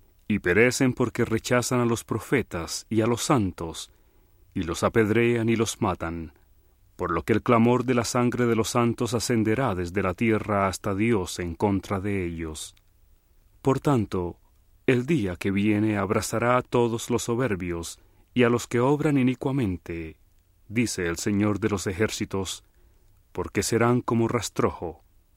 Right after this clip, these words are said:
Y a los que matan a los profetas y a los santos, las profundidades de la tierra los tragarán, dice el Señor de los ejércitos,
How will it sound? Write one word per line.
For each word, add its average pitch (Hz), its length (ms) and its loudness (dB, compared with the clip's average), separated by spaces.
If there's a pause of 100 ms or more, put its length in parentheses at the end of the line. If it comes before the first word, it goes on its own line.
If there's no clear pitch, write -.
(600)
Y 92 80 -6
a 87 40 -2
los 90 180 -4
que 117 120 4
matan 135 340 4
a 139 80 2
los 131 180 0
profetas 98 840 -4
y 107 80 2
a 110 60 4
los 117 160 2
santos, 90 720 -2 (640)
las - 180 -4
profundidades 127 800 4
de 131 100 0
la 127 100 4
tierra 131 420 0
los 131 220 -2
tragarán, 110 760 -2 (460)
dice 110 360 0
el 85 120 -4
Señor 101 400 0
de 101 100 -2
los 98 160 -4
ejércitos, 90 800 -8